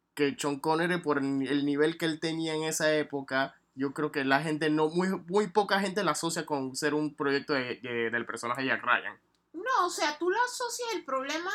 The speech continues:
Speaker 2: es que
Speaker 1: Sean
Speaker 2: son las, no, las tres primeras películas de Jack Ryan cambiaban el actor.
Speaker 1: Ajá.
Speaker 2: Entonces llegaba un punto que tú realmente es que tú escuchabas el nombre y era
Speaker 1: Tú
Speaker 2: que tú
Speaker 1: asocias
Speaker 2: hacías
Speaker 1: a
Speaker 2: que,
Speaker 1: Harrison Ford.
Speaker 2: espérate, es el mismo personaje.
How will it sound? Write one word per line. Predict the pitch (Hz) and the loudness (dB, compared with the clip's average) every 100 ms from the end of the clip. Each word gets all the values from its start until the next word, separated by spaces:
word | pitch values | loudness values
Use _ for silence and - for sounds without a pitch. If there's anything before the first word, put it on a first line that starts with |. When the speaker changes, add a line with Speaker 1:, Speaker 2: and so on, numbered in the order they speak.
| 392 | -6
Speaker 2:
es | 349 - | -8 -8
que | - 381 - _ _ _ _ _ _ _ - | -8 -8 -12 _ _ _ _ _ _ _ -6
Speaker 1:
Sean | 156 147 | -2 0
Speaker 2:
son | 240 | 6
las, | 269 - - | 6 4 -2
no, | 277 359 190 - _ - 226 | 0 0 0 -6 _ -10 0
las | 277 285 | 0 2
tres | - 330 | -2 -2
primeras | 359 370 339 349 | -2 0 0 0
películas | 247 240 - 294 262 | -4 -6 -4 -2 -2
de | 220 | -4
Jack | 208 220 | -4 2
Ryan | 247 208 220 240 - - | 2 2 -2 -6 -10 -2
cambiaban | 220 220 214 240 240 | -2 0 2 2 2
el | 196 | -2
actor. | 190 262 254 135 - _ _ | -2 0 -2 -2 -10 _ _
Speaker 1:
Ajá. | 254 | 0
Speaker 2:
Entonces | 262 269 320 359 | 4 4 2 0
llegaba | 277 240 294 | 2 4 4
un | 294 | 0
punto | 311 339 392 | -2 -2 -4
que | 240 | -6
tú | 254 | -4
realmente | 285 294 294 311 381 | -2 -2 -2 -2 -2
es | - | -2
que | 427 - - _ _ | -4 -6 -10 _ _
tú | 294 381 | 0 2
escuchabas | 415 440 403 381 | 2 6 8 8
el | 262 | 2
nombre | 285 302 285 262 | 4 4 4 2
y | |
era | 233 294 | 4 4
Speaker 1:
Tú | 196 | 8
Speaker 2:
que | |
tú | |
Speaker 1:
asocias | 202 208 185 208 | 10 10 10 12
Speaker 2:
hacías | 165 | 12
Speaker 1:
a | |
Speaker 2:
que, | 175 | 12
Speaker 1:
Harrison | 160 170 151 | 10 6 2
Ford. | 196 | 8
Speaker 2:
espérate, | 277 220 - 165 151 - _ _ _ _ _ - | 8 8 4 0 -6 -8 _ _ _ _ _ -6
es | 277 | -2
el | 247 | -2
mismo | 262 269 247 | 0 -2 -2
personaje. | 226 180 190 190 - | -4 -2 0 0 -2